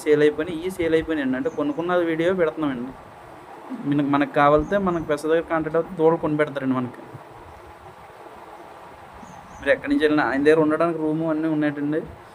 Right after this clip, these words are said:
దూడలు చూపించి మీకు మనకు నచ్చిన దూడను కొని పెడతారు.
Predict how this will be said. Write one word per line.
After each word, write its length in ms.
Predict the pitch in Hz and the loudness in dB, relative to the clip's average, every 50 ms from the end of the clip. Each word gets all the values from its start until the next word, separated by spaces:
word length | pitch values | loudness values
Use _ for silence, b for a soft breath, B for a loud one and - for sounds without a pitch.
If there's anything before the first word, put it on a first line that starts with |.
| B B B - - | B B B -12 -6
దూడలు 240 | 135 135 147 151 151 151 160 | -2 2 2 2 2 2 -2
చూపించి 380 | 143 143 151 156 151 151 165 165 160 | -2 0 0 -2 -2 -4 -6 -6 -6
మీకు 240 | 151 151 151 147 - - - - - 139 143 139 139 | -6 -6 -6 -8 -8 -10 -16 -14 -10 -10 -6 -4 -4
మనకు 180 | 135 135 139 135 | -4 -4 -2 -4
నచ్చిన 260 | 131 131 - - 156 151 | -4 -4 -4 -8 -2 0
దూడను 180 | 156 151 151 147 | 0 2 2 0
కొని 120 | 143 143 143 139 | 0 -2 -2 -4
పెడతారు. 300 | 139 - 143 143 170 | -4 -2 -4 -4 -6